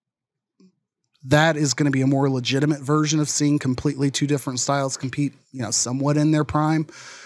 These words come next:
Uh, so I'm excited to see that executed.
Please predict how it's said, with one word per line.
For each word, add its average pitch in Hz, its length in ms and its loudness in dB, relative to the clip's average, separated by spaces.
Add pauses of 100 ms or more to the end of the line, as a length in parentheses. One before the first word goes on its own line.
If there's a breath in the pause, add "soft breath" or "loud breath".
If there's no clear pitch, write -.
(180 loud breath)
Uh, 117 320 -4
so 139 200 -6
I'm 143 280 -2
excited 147 400 -2
to 131 80 -8
see 127 220 -4
that 117 260 -6
executed. 117 640 -12